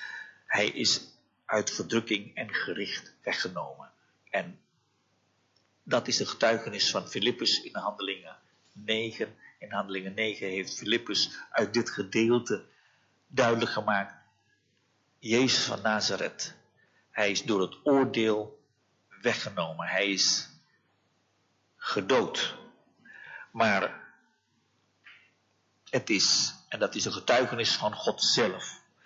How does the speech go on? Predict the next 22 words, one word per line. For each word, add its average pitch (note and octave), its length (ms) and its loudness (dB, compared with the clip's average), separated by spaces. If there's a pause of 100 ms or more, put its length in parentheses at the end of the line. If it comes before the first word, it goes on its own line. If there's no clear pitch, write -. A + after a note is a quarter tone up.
(220)
God C3+ 300 2
zegt, - 420 0 (800)
"Om A#2+ 240 2
de A2 200 2
overtreding A#2+ 960 2
van G2 440 -2
mijn C#3 420 4
volk - 480 0 (400)
is A2+ 240 0
de - 100 -6
plaag - 560 -2
op - 140 -18
hem F#2 220 -6
geweest." - 460 -8
Eerst D#3 260 4
heeft C#3+ 220 0
Israël A2+ 360 4
gezegd, G#2+ 340 -2
"Het - 80 -16
is - 220 2
onze F#3+ 200 2
ongerechtigheden." C3+ 920 0